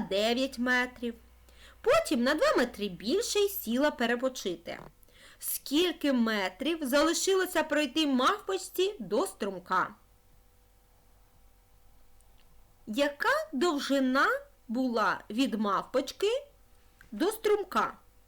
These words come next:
Правильно, тридцять метрів. Що ми знаємо спочатку?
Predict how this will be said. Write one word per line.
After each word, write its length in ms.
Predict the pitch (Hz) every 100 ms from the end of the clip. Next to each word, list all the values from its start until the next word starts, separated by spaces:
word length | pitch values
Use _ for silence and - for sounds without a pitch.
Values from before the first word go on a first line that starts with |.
| - _ -
Правильно, 680 | - 370 330 294 302 302 294 -
тридцять 640 | 277 254 214 - 392 -
метрів. 540 | 370 311 269 277 277 269 - _ _ - - - - - - - - - _ _ _ _ _ - - - - _ - - - _ _ _ _ _
Що 280 | - - 320
ми 220 | 440 587
знаємо 400 | 359 392 415 403
спочатку? 840 | 403 - 381 - 233 165 - 190